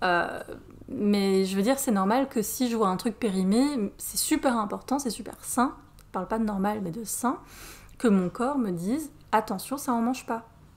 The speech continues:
Euh, donc les émotions vont dire « Ah », et le cerveau va dire « Ah oui, non, en effet, euh, je reconnais, euh, c'est, euh, dégueulasse. » Et si jamais je le mets en bouche, mon corps va dire, euh, « Recrache. »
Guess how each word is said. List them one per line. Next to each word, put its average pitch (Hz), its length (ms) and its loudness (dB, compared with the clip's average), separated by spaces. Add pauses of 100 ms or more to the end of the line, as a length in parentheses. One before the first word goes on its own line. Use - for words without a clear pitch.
(460)
Euh, 180 300 -2
donc 208 220 -2
les 214 180 6
émotions 240 340 6
vont 220 120 2
dire « 190 260 0
Ah », 247 840 2
et 202 120 6
le 185 240 2
cerveau 208 340 2
va 175 320 2
dire « 202 320 2
Ah 254 120 4
oui, 240 120 4
non, 240 180 6
en 208 80 4
effet, 226 400 0
euh, 185 200 2
je 185 120 -2
reconnais, 208 800 2
euh, 240 140 -6 (500)
c'est, 202 420 0
euh, 170 160 2
dégueulasse. » 180 680 0 (960)
Et 214 100 2
si 269 300 6
jamais 214 280 4
je 208 120 -4
le 202 60 0
mets 190 100 2
en 170 120 0
bouche, 240 460 0
mon 202 160 2
corps 220 300 2
va 175 100 0
dire, 220 320 2 (460)
euh, « 196 280 2
Recrache. » - 640 -8